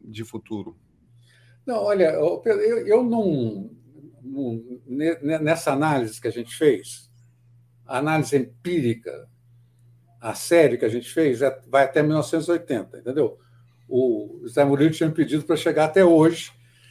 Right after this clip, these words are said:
Speaker 2: E lá na palestra da, da academia eu falei, "Olha, eu não tenho uma análise empírica nova de mil novecentos e oitenta pra cá",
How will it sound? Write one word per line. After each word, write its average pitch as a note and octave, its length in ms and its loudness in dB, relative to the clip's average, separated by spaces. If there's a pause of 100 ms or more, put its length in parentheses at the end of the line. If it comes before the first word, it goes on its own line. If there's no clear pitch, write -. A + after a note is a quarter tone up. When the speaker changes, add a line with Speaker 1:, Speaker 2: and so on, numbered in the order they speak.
(500)
Speaker 2:
E E3 120 0
lá F#3+ 220 6
na G3 120 2
palestra C3+ 540 2
da, A2 240 -4
da G#2+ 340 -6
academia C#3 500 0
eu A3 80 6
falei, G3 280 4
"Olha, C#3 340 2 (440)
eu E3+ 120 0
não D3+ 180 -4
tenho D#3 440 -2 (840)
uma B2 180 -8
análise A#2+ 480 -6
empírica B2+ 540 -4
nova A#2+ 420 0 (140)
de A#2+ 120 -16
mil C3 100 -4
novecentos B2 320 -4
e - 20 2
oitenta A#2 300 -2
pra D3 180 -2
cá", - 320 -6